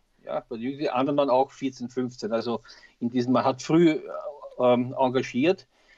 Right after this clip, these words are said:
Das war natürlich schon problematisch, weil das neunte Schuljahr musste irgendwie gemacht werden und da hat sich leider niemand gekümmert um das. Wir haben das dann in einer Privatschule in der Nähe von der Oper gemacht.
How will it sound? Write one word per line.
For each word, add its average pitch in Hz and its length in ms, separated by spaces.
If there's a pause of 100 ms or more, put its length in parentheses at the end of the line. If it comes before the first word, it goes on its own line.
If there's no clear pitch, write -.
(260)
Das 127 120
war 151 80
natürlich 156 220
schon 165 160
problematisch, 131 800
weil 131 120
das 139 140
neunte 127 340
Schuljahr 156 440
musste 135 560
irgendwie 147 500
gemacht 117 500
werden 117 360
und 135 160
da 120 80
hat - 120
sich 117 160 (280)
leider 113 320
niemand 135 320
gekümmert 135 480
um 107 120
das. 101 300 (440)
Wir 120 120
haben 120 100
das 131 140
dann 131 140
in 135 120
einer 131 200
Privatschule 156 920
in 139 180
der 131 80
Nähe 123 280
von 151 160
der 147 120
Oper 147 320
gemacht. 139 640